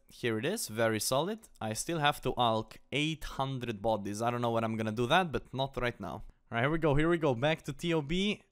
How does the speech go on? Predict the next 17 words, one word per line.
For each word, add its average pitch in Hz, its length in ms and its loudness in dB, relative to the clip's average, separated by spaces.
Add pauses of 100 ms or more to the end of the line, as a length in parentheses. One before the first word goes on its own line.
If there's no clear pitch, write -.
(220)
and 123 120 -2
we 131 100 0
get 160 300 2 (640)
Pog. 110 320 -2 (180)
But 156 200 6
it 175 100 6
is 240 480 4 (160)
a 127 60 -2
lot 175 180 6
of 143 140 2
mahogany 131 520 4
seeds, 208 440 -2
so 117 280 2
we 139 200 0
will 165 240 -2
take 190 320 2
it. - 260 -12